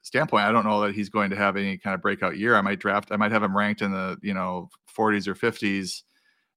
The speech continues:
just on talent, but how many targets is he going to see, uh, alongside Lockett and, and, uh, D K Metcalf? Because the, the guys that they had, uh, last year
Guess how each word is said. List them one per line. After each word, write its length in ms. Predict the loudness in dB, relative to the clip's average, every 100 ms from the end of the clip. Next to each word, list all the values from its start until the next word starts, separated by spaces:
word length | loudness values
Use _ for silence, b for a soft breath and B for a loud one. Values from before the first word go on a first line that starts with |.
| -10
just 200 | -6 0
on 160 | 0
talent, 560 | 0 0 4 4 2 -2 _
but 300 | 2 2 2 -6 _ _ _ _ _ _ -12
how 160 | -2 2
many 140 | 2
targets 460 | 4 6 6 2 -6
is 100 | -8
he 100 | -4
going 240 | -2 -4
to 120 | -6
see, 600 | -8 -6 -4 -4 -6 -10 _ _ _ _ _ _ _ -8
uh, 240 | -2 0 0
alongside 600 | 2 0 0 0 0 2
Lockett 420 | 2 2 -2 -4
and, 480 | -6 -6 -8 -10 -14 -20 -14
and, 360 | -10 -8 -10 -10
uh, 140 | -10
D 160 | -8 -8
K 180 | -6 -6
Metcalf? 500 | -4 -6 -4 -4 -6
Because 340 | -6 -6 -6
the, 140 | -8 -8
the 140 | -2
guys 260 | 4 4 4
that 120 | 0
they 120 | 0
had, 500 | 4 6 6 2 -8 _ _ _ _ _ _ _ _
uh, 320 | 0 0 0 0
last 480 | 2 2 2 -2
year 560 | -4 -2 0 -2 -6 -12